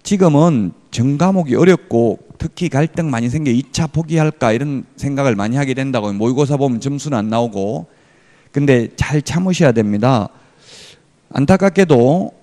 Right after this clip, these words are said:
응시자의 삼분의 이가 중도 탈락합니다. 삼십이만 명이 원서 접수하고 이 차까지 보는 사람은 팔만 명밖에 안 됩니다. 나머지, 어, 이십만 명이 넘게 다 중도에 탈락하게 됩니다. 일 차만 보거나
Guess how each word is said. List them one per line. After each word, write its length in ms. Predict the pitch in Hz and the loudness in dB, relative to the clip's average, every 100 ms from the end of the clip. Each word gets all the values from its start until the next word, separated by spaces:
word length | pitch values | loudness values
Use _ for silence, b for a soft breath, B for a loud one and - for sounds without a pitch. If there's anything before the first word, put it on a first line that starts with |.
| - - - | -20 -10 2
응시자의 580 | 139 147 180 185 170 127 | 2 4 4 6 6 4
삼분의 560 | - 151 185 202 151 175 | 0 0 0 2 2 2
이가 340 | 175 151 104 | 2 4 2
중도 380 | - 131 135 165 | -2 -2 2 2
탈락합니다. 840 | 156 175 180 170 123 107 104 101 78 | 4 2 4 2 2 0 0 -2 -2
삼십이만 1040 | 160 190 202 190 - _ - 147 185 185 | -2 -2 -2 -4 -6 _ -4 0 2 2
명이 220 | 175 143 123 | 2 4 4
원서 280 | 143 151 | 2 2
접수하고 580 | 139 113 - 156 131 - | 0 0 2 4 4 2
이 120 | 123 | 2
차까지 400 | 165 202 - 143 | 2 0 4 2
보는 240 | 123 143 147 | 2 0 0
사람은 340 | 147 113 104 | 0 -2 -4
팔만 360 | 131 165 175 160 | -4 -2 0 -2
명밖에 400 | 120 131 135 117 | -2 -4 -4 -2
안 100 | 104 | -2
됩니다. 380 | 113 117 104 - b b b b | -2 -4 -6 -10 b b b b
나머지, 560 | - 147 165 151 127 95 - _ - - - | 0 0 2 2 2 0 -10 _ -20 -20 -18
어, 180 | 131 - _ b b b b b b | -16 -16 _ b b b b b b
이십만 560 | 139 156 175 160 135 123 | 0 2 4 4 4 6
명이 180 | 123 120 | 4 4
넘게 640 | 123 131 113 110 117 123 | 2 2 2 4 2 0
다 160 | - 113 | 0 0
중도에 420 | 113 117 120 127 | 0 -2 2 2
탈락하게 500 | - 139 143 127 104 | 2 0 0 2 2
됩니다. 320 | 98 101 98 | 2 4 4
일 140 | 104 160 | 4 4
차만 340 | - 156 120 | 4 4 4
보거나 560 | 104 110 107 101 90 | 2 0 2 2 0